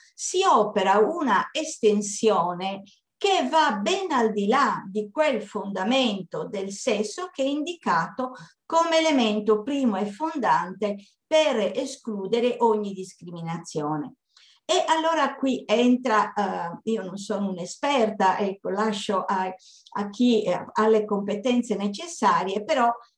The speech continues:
ho, ho visto queste definizioni, ne ho parlato in altre sedi, e effettivamente il genere, l'identità del genere sono delle definizioni che di per sé non sono definitorie,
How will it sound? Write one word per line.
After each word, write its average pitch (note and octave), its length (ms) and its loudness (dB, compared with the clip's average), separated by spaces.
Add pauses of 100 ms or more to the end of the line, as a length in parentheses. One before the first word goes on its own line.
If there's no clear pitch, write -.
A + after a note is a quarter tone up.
(500)
ho, - 120 0
ho A#3+ 280 2
visto A#3+ 520 0
queste A3 340 2
definizioni, G#3 840 -2
ne G3+ 120 -2
ho G3+ 80 -4
parlato A#3 520 -2
in G3 100 0
altre G3+ 360 -8
sedi, G3+ 640 -4 (300)
e - 200 -4
effettivamente C#4+ 1200 -2
il A3 180 0
genere, G3+ 640 0
l'identità A#3+ 760 -2
del F#3+ 220 -8
genere G3+ 680 -2 (640)
sono D4 400 -2
delle B3+ 320 2
definizioni A3 960 -2
che C#4 280 -6
di A#3 140 -2
per A#3+ 180 -4
sé C#4+ 200 -4
non G#3 220 -2
sono G3+ 380 -4
definitorie, F#3 920 -4